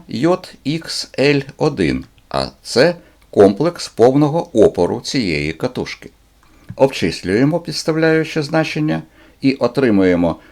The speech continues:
що У Л один комплекс дорівнює модуль ч-, е, чотирнадцять і чотириста дванадцять тисячних на Є в ступеню йод сорок п'ять градусів.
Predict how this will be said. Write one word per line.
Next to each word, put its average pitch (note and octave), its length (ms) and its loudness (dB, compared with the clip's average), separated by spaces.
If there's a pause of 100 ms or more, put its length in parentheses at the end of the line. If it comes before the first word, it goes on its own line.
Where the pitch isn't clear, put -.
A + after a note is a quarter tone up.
(120)
що - 420 -2
У C3+ 260 2
Л F#2+ 260 4
один E2 500 -2 (560)
комплекс F3+ 640 2 (140)
дорівнює D#2+ 760 -2 (200)
модуль E2+ 420 4 (360)
ч-, - 300 -6 (100)
е, F#2+ 320 2
чотирнадцять A#2 920 0
і F2 280 -2
чотириста E2 580 -4
дванадцять D2 600 -4
тисячних E3 600 -4 (260)
на C#3 320 2 (300)
Є D3+ 260 -4
в - 80 -12
ступеню D#3+ 640 0 (520)
йод A2 500 0 (140)
сорок D#3 500 -2 (100)
п'ять D#2+ 460 -4
градусів. F#2 600 -4